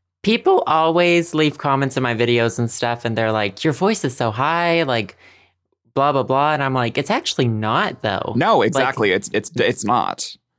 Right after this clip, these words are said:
Speaker 1: the actual notes that are coming out of my mouth when I speak are really low. It's just my tone is really nasally.
Speaker 2: Exactly.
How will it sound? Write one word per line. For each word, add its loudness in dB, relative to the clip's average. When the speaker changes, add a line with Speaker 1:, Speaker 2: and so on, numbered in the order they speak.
Speaker 1:
the -2
actual -2
notes 2
that 2
are 2
coming -2
out -2
of -2
my -2
mouth -2
when -2
I -2
speak -4
are -2
really 2
low. 0
It's -2
just -4
my -2
tone 0
is -2
really 0
nasally. 0
Speaker 2:
Exactly. -4